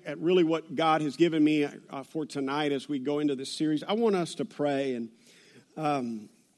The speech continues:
I wanna ask you just to bow your heads for just a few moments. And I know this is gonna feel a little awkward, um,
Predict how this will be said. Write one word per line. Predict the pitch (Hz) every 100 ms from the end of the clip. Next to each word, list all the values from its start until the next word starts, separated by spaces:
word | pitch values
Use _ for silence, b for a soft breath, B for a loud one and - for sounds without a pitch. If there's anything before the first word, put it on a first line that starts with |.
| -
I |
wanna | 208 214
ask | 165 151
you | 175
just | 139 143
to | 147
bow | 139 131
your | 131 127
heads | 120 131 113
for | -
just | 113 123 -
a | 117
few | 113 127
moments. | 123 123 127 123 -
And | 110 110 95 _ _ _ _ _ _ _ _ _ _ _ _ _ b b b
I | 170
know | 208
this | 190 160
is | 165
gonna | 139 151 131
feel | 156 160
a | 139
little | 131 143 127
awkward, | 131 139 - 156 156 151 _ _ _ _ b b b b b b -
um, | 127 117 113 104